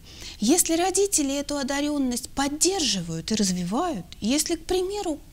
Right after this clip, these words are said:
Когда-то рано, в раннем возрасте, проявившиеся лингвистические способности поддержаны родителем, то родитель выбирает лингвистическую школу, и он в этом прав, по сути, да?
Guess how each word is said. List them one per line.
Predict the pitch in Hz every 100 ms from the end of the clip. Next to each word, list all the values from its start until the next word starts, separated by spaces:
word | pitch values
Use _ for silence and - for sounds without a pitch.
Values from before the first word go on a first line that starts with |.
| - -
Когда-то | 302 302 311 381 415 320
рано, | 269 302 311 185 165
в |
раннем | 220 339 285 214
возрасте, | 226 214 196 - - - - - -
проявившиеся | 254 285 349 - 262 254
лингвистические | 254 254 254 349 - - 247
способности | 247 - 247 - 311 285 214 196 - - - - -
поддержаны | 262 302 294 370 330 240 220
родителем, | 202 202 330 480 - 175 170 - - - - - - -
то | 269
родитель | 285 330 403 392 302
выбирает | 277 277 277 233 208
лингвистическую | 226 240 233 - 226 196 - - 180 165 170 - - - - -
школу, | - - 185 160 247 480 - -
и | 208
он | 180 196 226
в |
этом | 285 480
прав, | 466 302 151 - - - - - -
по | -
сути, | 165 - 156 -
да? | 180